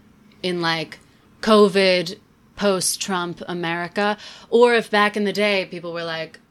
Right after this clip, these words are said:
"How am I? Well, there's a goddamn Cold War going on. How about that? How have I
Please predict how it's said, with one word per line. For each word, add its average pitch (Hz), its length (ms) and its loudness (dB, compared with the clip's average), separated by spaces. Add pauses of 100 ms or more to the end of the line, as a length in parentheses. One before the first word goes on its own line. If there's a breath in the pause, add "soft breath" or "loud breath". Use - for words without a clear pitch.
(380)
"How 254 600 2
am 202 280 0
I? 311 320 0 (280 loud breath)
Well, 220 220 0
there's 254 360 2
a 214 60 0
goddamn 220 720 0
Cold 208 600 0
War 220 380 2
going 180 380 -4
on. 170 360 -4
How 196 140 -2
about 175 260 -4
that? 240 480 0 (840)
How 240 220 4
have 247 140 2
I 190 280 4